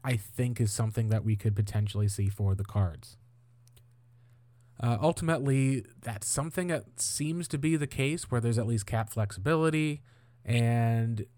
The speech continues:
I would not be shocked if the Cardinals kept a lot of that cap present, signed some guys to veteran minimum deals, and kept things around just in case they ended up having a similar injury to last year,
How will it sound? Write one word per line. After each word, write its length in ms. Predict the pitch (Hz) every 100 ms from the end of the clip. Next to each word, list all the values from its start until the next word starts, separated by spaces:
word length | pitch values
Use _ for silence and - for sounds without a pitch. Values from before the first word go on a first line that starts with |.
| -
I 520 | 113 113 113 110 110 107
would 180 | 107 101
not 260 | 107 123
be 100 | 135
shocked 320 | 170 - 165 151
if 80 |
the 80 | 117
Cardinals 400 | - 143 135 120
kept 320 | - 214 220
a 40 | 135
lot 220 | 117 127
of 80 | 120
that 200 | 123 107
cap 220 | 123 110
present, 380 | - 160 165 -
signed 300 | - 123 120
some 100 | 127
guys 240 | 123 120
to 80 | 117
veteran 340 | 113 117 120
minimum 300 | 113 117 117
deals, 460 | 107 113 113 110 - - - - - -
and 140 | 165
kept 220 | - 160
things 200 | - 156
around 320 | 139 123 120 101
just 280 | 113 117
in 140 | 117 110
case 320 | - 113 107
they 160 | - 104
ended 260 | 113 110
up 100 | 107
having 520 | - - 139 143 120 113
a 80 | 110
similar 420 | 104 127 117 107
injury 420 | 107 131 120 117
to 120 | 104 101
last 320 | 98 98 -
year, 300 | 143 139